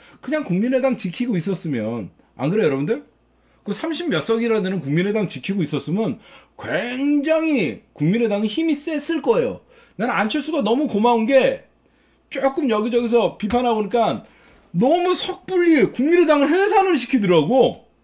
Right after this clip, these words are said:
나는 안철수 진짜 모질이라고 생각하는 게 삼십 몇 석의 국민의당을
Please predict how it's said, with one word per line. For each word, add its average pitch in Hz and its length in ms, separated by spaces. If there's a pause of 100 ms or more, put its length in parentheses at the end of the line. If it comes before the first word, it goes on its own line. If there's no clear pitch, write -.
(840)
나는 302 220
안철수 277 560
진짜 330 420
모질이라고 349 760
생각하는 262 280
게 254 200 (220)
삼십 381 600
몇 247 120
석의 277 400
국민의당을 233 920